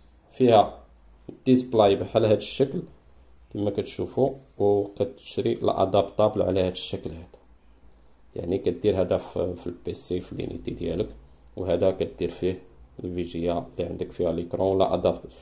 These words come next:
ولا البي سي ولا الداتا شابل. يعني هذا الشكل ديال ديسبلاي الفي جي اي. وعندنا عاوتاني الشكل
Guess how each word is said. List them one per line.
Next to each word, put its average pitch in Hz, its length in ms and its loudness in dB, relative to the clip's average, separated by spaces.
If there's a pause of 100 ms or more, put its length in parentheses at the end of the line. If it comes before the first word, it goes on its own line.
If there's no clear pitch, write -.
(160)
ولا 95 220 2
البي 92 280 0
سي 98 260 2
ولا 95 220 4
الداتا 92 360 0
شابل. - 240 -8 (180)
يعني 92 380 -6 (540)
هذا 92 220 0
الشكل 95 420 0
ديال 95 320 2 (280)
ديسبلاي 104 680 4 (1200)
الفي 98 200 2
جي 101 280 0
اي. 82 40 -8 (360)
وعندنا 104 440 2
عاوتاني 101 360 4
الشكل 127 480 4